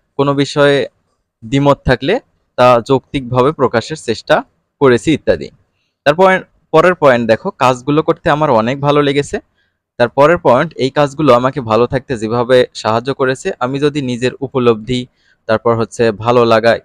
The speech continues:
প্রত্যাশা, ইচ্ছা, স্বপ্ন সুন্দর করে মার্জিত ভাষায় প্রকাশ করতে পারি,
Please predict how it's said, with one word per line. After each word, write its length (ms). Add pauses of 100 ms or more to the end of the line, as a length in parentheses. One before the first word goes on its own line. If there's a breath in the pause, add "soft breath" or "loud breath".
(340)
প্রত্যাশা, 480
ইচ্ছা, 380
স্বপ্ন 480
সুন্দর 360
করে 200 (480 soft breath)
মার্জিত 420
ভাষায় 340
প্রকাশ 300
করতে 260
পারি, 240